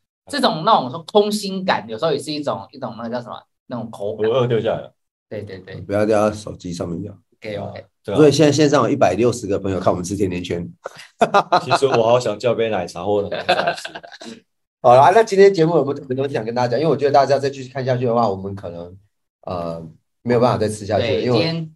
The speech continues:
Speaker 1: 节目呢，最重要呢，还是特别后面呢，跟大家讲一下，就是，好不好？我们瘦身的这个宗旨，好不好？知道穆哥小咖比宗旨吗？就是瘦身的宗旨。
Speaker 3: 我看到那个沙凡的村民喵喵对我们笑成这样，我就觉得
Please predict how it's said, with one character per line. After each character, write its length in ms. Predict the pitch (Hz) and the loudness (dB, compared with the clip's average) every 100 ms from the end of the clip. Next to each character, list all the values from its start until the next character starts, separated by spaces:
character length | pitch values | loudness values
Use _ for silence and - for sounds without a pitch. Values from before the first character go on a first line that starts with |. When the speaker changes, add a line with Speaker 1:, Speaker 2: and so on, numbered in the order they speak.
| _ | _
Speaker 1:
节 160 | 139 135 | -4 -2
目 200 | 160 147 | 0 2
呢， 160 | 127 | 0
最 160 | 127 143 | 0 0
重 180 | 143 135 | 0 0
要 160 | 127 | 0
呢， 220 | 113 107 | 0 -4
还 120 | 104 104 | -6 -8
是 320 | 117 120 117 | -6 -6 -6
特 140 | 123 | -6
别 220 | 117 98 95 | -6 -8 -8
后 100 | 107 | -10
面 240 | 107 101 | -8 -8
呢， 240 | 92 90 90 | -8 -10 -12
跟 200 | 104 104 | -12 -8
大 80 | |
家 140 | 98 98 | -6 -6
讲 160 | 98 | -10
一 120 | - - | -18 -12
下， 140 | 92 | -12
就 160 | - 98 | -12 -16
是， 380 | 104 101 92 _ _ | -14 -14 -14 _ _
好 80 | 95 | -2
不 60 | 117 | -2
好？ 160 | 95 | -2
我 80 | 120 | -8
们 160 | 117 117 | -10 -6
瘦 220 | - 139 | -2 0
身 320 | - 143 156 | 2 0 0
的 260 | 139 117 - _ | -2 -4 -6 _
这 100 | - | -8
个 220 | 131 120 123 _ - | -4 -4 -8 _ -4
宗 240 | 160 160 | 0 0
旨， 340 | 156 131 - - | -2 -6 -10 -12
好 60 | 107 | -2
不 60 | |
好？ 120 | 123 101 | -2 0
知 120 | 139 | 0
道 160 | 139 135 | 0 0
穆 60 | - | -8
哥 100 | 127 | -10
小 140 | 107 | -10
咖 140 | 110 | -14
比 180 | 110 101 | -14 _
宗 140 | 101 101 | -20 -20
旨 140 | - | -20
吗？ 160 | - _ | -20 _
就 120 | 110 107 | _ -20
是 40 | |
瘦 160 | 113 101 | -18 -18
身 160 | 101 | -20
的 60 | 98 _ | -20 _
宗 140 | 98 95 | -20 -20
旨。 120 | - | -12
Speaker 3:
我 40 | 107 | -4
看 160 | 139 | 0
到 320 | 135 135 127 127 - _ - | 4 4 4 -2 -18 _ -2
那 80 | |
个 100 | 127 | 2
沙 220 | 123 135 135 | 4 4 4
凡 160 | 107 | 0
的 80 | 107 | -2
村 180 | 110 123 | -2 -2
民 160 | 104 104 | -2 2
喵 180 | 123 | 4
喵 180 | 123 120 | 6 4
对 140 | 123 139 | 4 2
我 100 | 95 | 0
们 160 | 98 | -4
笑 300 | 101 147 117 | -2 0 0
成 180 | 104 95 | -2 -4
这 80 | 107 | -2
样， 160 | 104 | -2
我 60 | 92 | -4
就 100 | 107 | -6
觉 140 | 104 | -2
得 200 | 95 90 | -2 -2